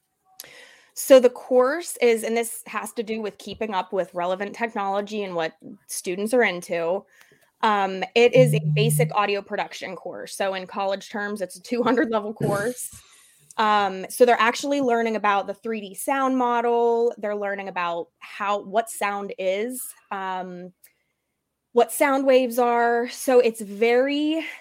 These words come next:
theoretical at the very beginning of the semester. And then we jump into different types of microphones and mixers. Um, and I always tell them that the podcast project isn't necessarily about their content.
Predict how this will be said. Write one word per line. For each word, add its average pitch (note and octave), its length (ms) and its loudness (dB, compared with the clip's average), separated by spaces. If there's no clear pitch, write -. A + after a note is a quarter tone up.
theoretical A#3 880 0
at G#3+ 100 -8
the G#3 80 -6
very G3 320 -4
beginning - 380 0
of G#3 80 0
the A#3+ 80 2
semester. C4 600 0
And G#3 200 -4
then G#3 140 -6
we G3+ 80 -8
jump G3 300 -8
into G3 180 -8
different F#3 340 -8
types F#3 320 -12
of F#3 100 -16
microphones B3 960 -2
and F#3 140 -6
mixers. A3 880 -6
Um, F#3+ 640 -4
and G#3+ 560 -2
I A#3+ 160 4
always C4 320 6
tell G#3+ 260 2
them F#3+ 300 -4
that G3 400 -4
the G#3+ 100 0
podcast C4+ 600 0
project G#3+ 480 -2
isn't G#3+ 260 -2
necessarily G#3 560 -4
about F3+ 260 -2
their F#3 120 -6
content. B3+ 720 -4